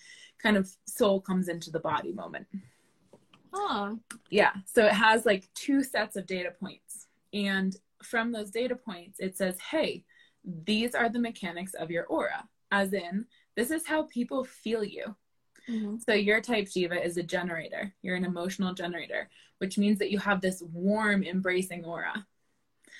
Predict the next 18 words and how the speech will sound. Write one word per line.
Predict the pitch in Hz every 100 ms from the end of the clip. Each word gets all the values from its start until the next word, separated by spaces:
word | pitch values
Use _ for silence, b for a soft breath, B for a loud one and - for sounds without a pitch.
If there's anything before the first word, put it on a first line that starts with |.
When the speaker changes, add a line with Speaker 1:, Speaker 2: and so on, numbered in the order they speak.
| B
Speaker 1:
So | - 214
as | 202
soon | 196 262
as | 285 302
someone | 254 254
gets | 240 233
in | 226
your | 190
space | 190 190 160 180 - - _ -
through | 190
the | 175
lens | 165 170 165
of |
human | 165 170 165
design, | 165 220 214
they | 190 185
feel | - 226 254 233
this | 202